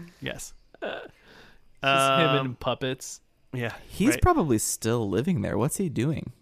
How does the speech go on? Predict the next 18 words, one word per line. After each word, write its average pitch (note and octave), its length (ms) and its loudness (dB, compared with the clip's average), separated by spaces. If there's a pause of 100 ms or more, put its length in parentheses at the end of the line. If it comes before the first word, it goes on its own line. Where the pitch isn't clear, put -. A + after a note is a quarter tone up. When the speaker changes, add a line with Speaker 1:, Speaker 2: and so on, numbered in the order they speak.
(300)
Speaker 3:
<laughs> - 540 -2
Speaker 1:
Da-, D#3+ 220 2
Dave D#3+ 400 2
Coulier E3+ 460 4
still C#3+ 200 0
lives C3+ 280 4
in B2+ 100 0
that C3 200 2
house. - 500 -2
<laughs> - 60 -12
Speaker 3:
Yeah. B2+ 300 0
Speaker 2:
He's, C#3 80 2
like, C#3 260 -2
on C#3 220 2
a C#3 40 2
soundstage C3 680 0
somewhere. C3+ 520 -4 (200)
<laughs> - 600 -6